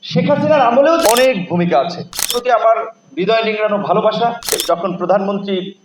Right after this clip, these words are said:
যে অনেকের শঙ্কা ছিল যে আমরা টিকে কিনা, উড়ে যাই, এরকম একটা আসা যাওয়াটা রাজনৈতিক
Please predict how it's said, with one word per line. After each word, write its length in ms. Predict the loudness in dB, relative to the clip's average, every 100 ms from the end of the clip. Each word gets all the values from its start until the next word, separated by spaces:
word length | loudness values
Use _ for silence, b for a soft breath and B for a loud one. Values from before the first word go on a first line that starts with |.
| -4
যে 60 | 0
অনেকের 320 | 0 0 -6
শঙ্কা 360 | -4 -4 -2 -4
ছিল 180 | -4 -2
যে 60 |
আমরা 220 | 0 0 -4
টিকে 440 | -4 -6 -2 -2
কিনা, 220 | -4 -4
উড়ে 280 | -2 0 2
যাই, 180 | 2 0
এরকম 280 | 0 0 -2
একটা 200 | -4 -10
আসা 360 | -8 -2 0
যাওয়াটা 600 | 4 4 4 4 2 0 2
রাজনৈতিক 580 | 2 0 -4 -8 -10